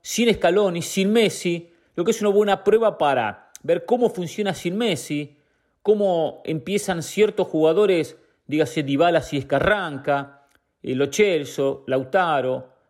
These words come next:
Paredes, a tomar un poco ese rol protagónico que genera hoy la ausencia de Messi,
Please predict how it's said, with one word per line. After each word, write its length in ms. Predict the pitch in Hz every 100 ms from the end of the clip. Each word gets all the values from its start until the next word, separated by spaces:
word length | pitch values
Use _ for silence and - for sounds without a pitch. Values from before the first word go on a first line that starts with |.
| _
Paredes, 640 | 135 147 190 160 131 135 135 _ _
a 80 | -
tomar 300 | 127 151 202
un 100 | 175
poco 220 | 151 143
ese 180 | 139 135
rol 260 | 135 151 147
protagónico 1080 | 139 135 139 147 170 143 123 127 117 98 - _ _ _ _ _
que 140 | - 143
genera 880 | - 139 151 151 139 127 - - _
hoy 300 | - 147 160
la 160 | 147 135
ausencia 580 | 127 123 156 147 - 139
de 80 | 135
Messi, 560 | 131 113 - 110 92